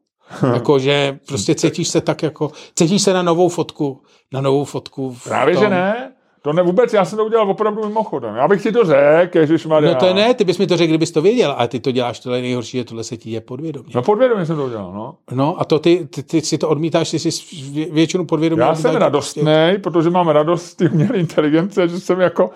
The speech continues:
Speaker 1: takovej nadšenej tím. A já jsem předtím jako tři roky byl takový, jako, že jsem tak jako si tak jako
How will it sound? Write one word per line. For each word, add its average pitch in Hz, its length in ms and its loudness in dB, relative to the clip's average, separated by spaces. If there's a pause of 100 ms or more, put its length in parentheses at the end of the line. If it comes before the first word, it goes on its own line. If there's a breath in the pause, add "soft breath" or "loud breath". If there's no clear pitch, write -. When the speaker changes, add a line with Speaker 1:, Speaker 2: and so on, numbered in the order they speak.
(120)
Speaker 1:
takovej 180 320 0
nadšenej 139 480 0
tím. 123 480 -4 (260 soft breath)
A 110 120 2
já 120 140 4
jsem 139 140 -2
předtím 160 380 -2
jako 127 320 -6
tři 156 180 -2
roky 143 220 0
byl 160 160 -2
takový, 156 320 -2
jako, 165 320 0 (280 loud breath)
že 120 100 0
jsem 151 180 0
tak 139 160 0
jako 151 220 2
si 151 140 -4
tak 143 160 2
jako 139 320 0